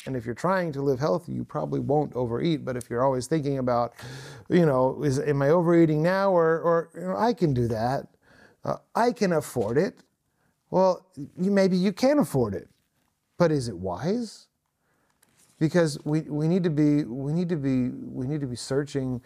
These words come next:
reaching for more than what I can afford. I, I need to be searching for what is wise,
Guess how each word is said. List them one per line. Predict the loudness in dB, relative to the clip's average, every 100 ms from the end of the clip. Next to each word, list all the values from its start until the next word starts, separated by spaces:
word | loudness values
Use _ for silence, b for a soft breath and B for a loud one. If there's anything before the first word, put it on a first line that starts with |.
| b b -10
reaching | 0 0 0 -2 -2 -4
for | -6
more | 0 4 4 4 2 -2 -6 b b b
than | -2 2 2 0 -2 -4 -8 b b _
what | 2 4
I | 2 -2
can | -6 -6
afford. | -6 2 2 2 -8 -20 _ _ _ -14
I, | -10 -8 -6 -6
I |
need | -2 -2 -2
to |
be | -2 -2 -2
searching | -4 -4 -4 -6
for | -4 -2
what | 0 0
is | -2 -4
wise, | 0 0 0 -4 -14 -18 -18